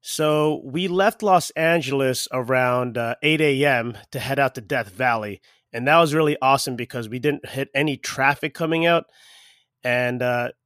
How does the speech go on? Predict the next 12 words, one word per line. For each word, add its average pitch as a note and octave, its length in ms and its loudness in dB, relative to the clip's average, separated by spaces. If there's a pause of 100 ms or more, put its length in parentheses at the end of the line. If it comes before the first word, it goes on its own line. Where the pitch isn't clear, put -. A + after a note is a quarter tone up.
(220)
Matt E3 260 0
had - 220 2
quite - 500 2
the G#3+ 80 0
day G#3 360 4
planned G#3 420 2
for D3 260 0
us A2+ 300 -4 (120)
for D3+ 140 -4
day D3+ 300 0
one. B2+ 500 0 (720)
And B2+ 440 -2